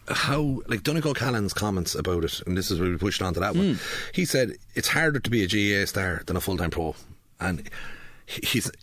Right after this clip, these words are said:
Speaker 1: what his point was, it is harder because they have to get a work-life balance.
Speaker 2: Yeah.
Speaker 1: They have to work a nine-to-five job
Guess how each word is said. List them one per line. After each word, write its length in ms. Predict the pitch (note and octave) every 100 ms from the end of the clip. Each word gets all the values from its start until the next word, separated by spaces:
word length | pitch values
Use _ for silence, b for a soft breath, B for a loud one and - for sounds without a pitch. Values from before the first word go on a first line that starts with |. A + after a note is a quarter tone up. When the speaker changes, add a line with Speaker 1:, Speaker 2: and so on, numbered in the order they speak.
| -
Speaker 1:
what 120 | -
his 160 | E2 G3+
point 240 | - A#2+ E2+
was, 160 | F2+ -
it 100 | G2+
is 140 | A#2+
harder 260 | F#2 E2 C#2+
because 260 | D2 G2 -
they 240 | - - A#2+
have 180 | A2 -
to 80 |
get 100 | F#2
a 60 | F2+
work-life 400 | F2+ F2+ F#2 E2
balance. 260 | E2 C2+ B2
Speaker 2:
Yeah. 60 |
Speaker 1:
They 80 | G#2+
have 160 | G2 -
to 80 | F2+
work 380 | F#2+ E2 - -
a 60 | F2
nine-to-five 580 | F#2+ F#2+ - F#2 F2
job 320 | E2+ F2 D#2+